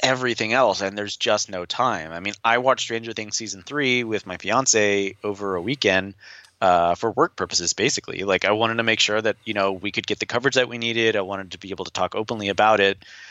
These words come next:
But she went to work the next week and no one else had watched it. And then the next week, no one else had finished it. And then the next week, and then finally someone comes to her and was like, "Oh, I finally watched Stranger Things three," like, two months later. And she's like, "Oh, I kinda forgot.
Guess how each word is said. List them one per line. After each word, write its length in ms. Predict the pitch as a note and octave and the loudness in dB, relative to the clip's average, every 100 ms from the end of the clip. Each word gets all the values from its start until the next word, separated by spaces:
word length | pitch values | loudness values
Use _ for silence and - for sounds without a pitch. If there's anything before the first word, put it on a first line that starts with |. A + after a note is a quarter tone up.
| - _ - | -20 _ -2
But 100 | A#2 | 2
she 360 | - C#3 C3 B2+ | 4 4 2 0
went 220 | A#2+ B2 | -2 -4
to 60 | G#2 | -4
work 200 | B2+ - | -6 -4
the 100 | G#2+ | -2
next 260 | G2+ - | -2 -4
week 240 | F#2 G#2 G#2 | -4 -6 -4
and 140 | F#2 | -6
no 100 | F2+ | -4
one 120 | F2+ | -4
else 160 | G2 A#2 | 0 0
had 80 | F2+ | 0
watched 280 | E2 D#2 G2+ | -2 -2 -2
it. 160 | G#2 | -4
And 80 | G2 | -6
then 120 | F2+ | -8
the 100 | F2 | -2
next 240 | F2+ G2+ - | 0 0 -2
week, 180 | F#2+ - | -6 -6
no 120 | E2 | -4
one 120 | E2+ | 0
else 140 | F2+ | 2
had 120 | F2+ - | 2 0
finished 360 | F#2 F#2+ - | -2 0 2
it. 140 | E2+ - - | 0 -2 -12
And 100 | F#2 | -10
then 100 | E2+ | -6
the 80 | E2+ | 0
next 260 | F#2+ - | 0 0
week, 240 | F#2+ F2+ - | -4 -6 -6
and 120 | G2 | -2
then 300 | G#2+ A2+ G#2+ - - | 2 2 -2 -12 -16
finally 500 | - A2+ C3 B2 A2+ | -2 0 2 0 0
someone 340 | G#2+ A2+ A2+ G2 | 0 -2 -4 -8
comes 260 | G#2+ G#2+ | -8 -8
to 80 | G#2+ | -8
her 40 | |
and 80 | G2 | -8
was 120 | F#2 | -4
like, 140 | F#2 - | -6 -4
"Oh, 140 | D3+ C#3+ | 2 2
I 80 | |
finally 280 | B2+ C3 C3 | 4 2 0
watched 200 | B2 A#2 | -2 -2
Stranger 260 | - A#2+ A2 | -2 -6 -6
Things 240 | A#2 G#2+ | -4 -4
three," 280 | A2 C3 G2+ | -4 -2 -2
like, 220 | F2 - | -2 -4
two 220 | - - D3 | -8 -6 -2
months 260 | A#2+ - | -2 0
later. 340 | A2 F#2+ D#2+ - - - - - | 0 2 0 -4 -14 -20 -20 -12
And 100 | G#2 | -4
she's 200 | - G2+ | 0 2
like, 120 | G2+ G#2+ | 0 2
"Oh, 160 | A2 | 4
I 240 | G#2+ G2+ F#2+ - | 6 4 0 -6
kinda 260 | G#2 F#2+ | -4 -4
forgot. 400 | - E2+ E2 D#2+ | -6 -2 2 2